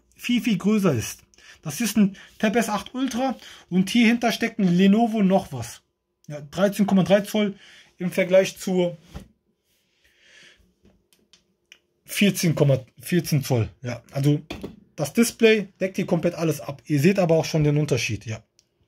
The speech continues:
Ist deutlich größer. Und das Teil wiegt hier gefühlte zwei Komma fünf Kilogramm. Das hier wiegt roundabout neunhundert Kilogramm. Also das merkt man schon. Also ich hab ehrlich gesagt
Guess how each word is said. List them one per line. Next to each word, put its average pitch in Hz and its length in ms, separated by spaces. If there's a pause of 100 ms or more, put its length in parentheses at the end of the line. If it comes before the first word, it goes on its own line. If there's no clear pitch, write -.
(1080)
Ist - 140
deutlich 170 320
größer. 131 420 (1080)
Und 208 180
das 208 160
Teil 220 400
wiegt 226 240
hier 226 120
gefühlte 240 520 (380)
zwei 233 240
Komma 226 240
fünf 202 240
Kilogramm. 139 480 (680)
Das 196 200
hier 247 260 (220)
wiegt 214 380 (360)
roundabout 214 580
neunhundert 196 360
Kilogramm. 143 340
Also 151 300 (140)
das 175 180
merkt 202 260
man 160 160
schon. 110 240 (180)
Also 175 280 (260)
ich 233 160
hab 269 140
ehrlich 240 220
gesagt 254 300